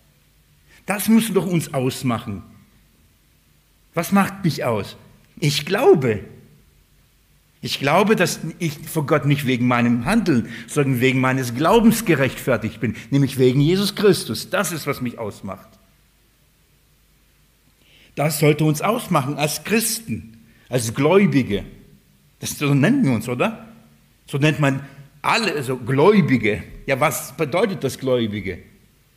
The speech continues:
Sie glauben,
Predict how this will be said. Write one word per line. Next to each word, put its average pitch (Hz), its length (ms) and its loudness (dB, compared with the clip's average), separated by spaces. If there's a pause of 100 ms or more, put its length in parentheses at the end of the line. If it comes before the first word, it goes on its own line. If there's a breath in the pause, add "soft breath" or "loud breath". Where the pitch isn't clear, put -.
(1400)
Sie - 160 -14
glauben, 117 560 -10